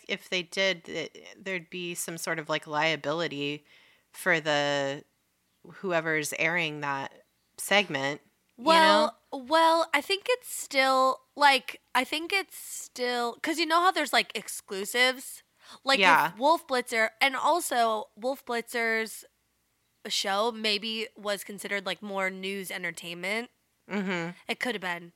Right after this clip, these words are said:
Speaker 2: But anyway, so if they did get
Speaker 1: Well,
Speaker 2: paid
Speaker 1: it was,
Speaker 2: for it
Speaker 1: it was technically for Larry King Live, which is,
Speaker 2: Oh,
Speaker 1: like,
Speaker 2: oh.
Speaker 1: an evening program, so I don't
Speaker 2: Yeah.
Speaker 1: know.
Speaker 2: Yeah, I wonder, though, if they did get paid for it, 'cause then it's almost like, okay,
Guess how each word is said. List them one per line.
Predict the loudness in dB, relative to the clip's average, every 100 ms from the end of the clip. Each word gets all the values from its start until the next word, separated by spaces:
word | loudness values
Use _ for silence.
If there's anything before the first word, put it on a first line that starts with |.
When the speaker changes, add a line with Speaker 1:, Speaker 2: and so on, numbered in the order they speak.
| _ 2
Speaker 2:
But | 6
anyway, | 6 2 0 -2
so | -2 0 0
if | 0 0
they | 0
did | 0 0
get | 6
Speaker 1:
Well, | 8
Speaker 2:
paid | 8
Speaker 1:
it |
was, | 8 6
Speaker 2:
for | 4
it | 4 6
Speaker 1:
it |
was | 6 4 2
technically | 6 4 4 -2 -2 -2
for | 0 2
Larry | 4 4 2
King | -2 -6 -4
Live, | 0 0 0 -6 -6
which | -6
is, | 0 2
Speaker 2:
Oh, | 4 2
Speaker 1:
like, | 2 0 -2 -4 -4
Speaker 2:
oh. | -4 -6 -6 -8 -10 -18 _ _ _ _ _ _ -8
Speaker 1:
an | -6
evening | -8 -6 -8 -8
program, | -4 -4 0 0 0 -2
so | 0 0
I |
don't | 4
Speaker 2:
Yeah. | 6 6 4 0
Speaker 1:
know. | -8 -16 -2
Speaker 2:
Yeah, | 4 6 6 4
I | 2
wonder, | 4 0 2 0 0
though, | -4 -6
if | -8
they | -8
did | -6
get | -8 -8
paid | -8
for | -6
it, | -4
'cause | 4
then | 4 4
it's | 0
almost | 0 0 -4 -2
like, | -4 -2
okay, | -4 -2 -6